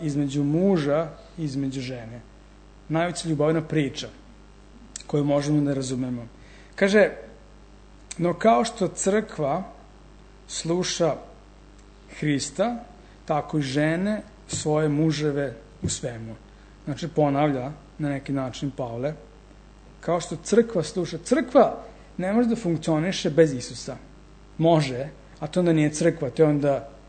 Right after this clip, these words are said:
organizacija koja se dogovara i ne ide u smeru gde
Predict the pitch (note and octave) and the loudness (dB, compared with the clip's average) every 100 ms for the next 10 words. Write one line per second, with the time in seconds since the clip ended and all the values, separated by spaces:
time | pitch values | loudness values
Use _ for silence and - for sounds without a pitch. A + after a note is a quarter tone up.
0 | - - - - - - D#3 D3+ D#3 D3+ | -20 -20 -20 -20 -18 -2 0 4 4 4
1 | C#3+ C#3+ - G3+ G#3 G#3 E3 D3 - D3+ | 4 0 -2 0 0 0 -2 -2 -2 -2
2 | D3+ C#3+ D3+ D#3 F3+ G#3 G#3+ - - - | 0 2 2 2 2 0 -2 -4 -18 -20
3 | - - E3+ E3 D#3+ - - D#3+ E3 E3 | -20 -10 -4 -2 -2 -6 -12 -4 -2 0
4 | G3+ G3 E3+ D#3+ D#3+ D#3+ D3+ D#3+ C#3+ | -2 0 2 2 2 -2 4 4 2